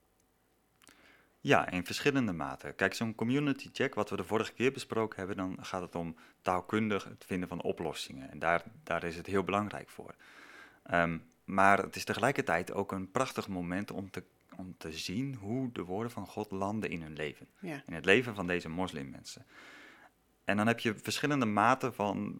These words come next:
Speaker 1: betrokkenheid die mensen, eh, ervaren en die ze uiten ten opzichte van de woorden die we met elkaar lezen.
Speaker 2: Mhm.
Speaker 1: Ehm, ik noem als eerste, eh, het lezen van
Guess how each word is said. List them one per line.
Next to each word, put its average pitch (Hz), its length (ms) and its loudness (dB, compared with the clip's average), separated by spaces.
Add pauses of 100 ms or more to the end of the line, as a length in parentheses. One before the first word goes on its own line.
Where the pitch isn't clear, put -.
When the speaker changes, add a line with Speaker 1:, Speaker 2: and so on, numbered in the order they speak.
Speaker 1:
betrokkenheid 131 680 2
die 107 120 0
mensen, 92 600 -2 (360)
eh, 85 160 -12
ervaren 90 520 4
en 92 280 -4
die 82 140 -6
ze - 100 -6 (200)
uiten 120 460 8 (640)
ten 120 140 6
opzichte 135 380 2
van 101 120 0
de 98 60 -2
woorden 95 300 4
die 90 160 -4
we 87 60 -4
met 85 160 -6
elkaar 73 340 -6 (280)
lezen. 82 440 -6
Speaker 2:
Mhm. 180 220 -10 (920)
Speaker 1:
Ehm, 92 380 4 (360)
ik - 140 0
noem 151 160 2
als 113 80 2
eerste, 120 520 8 (100)
eh, 85 260 -6
het - 140 -10
lezen 101 400 2
van 82 300 -6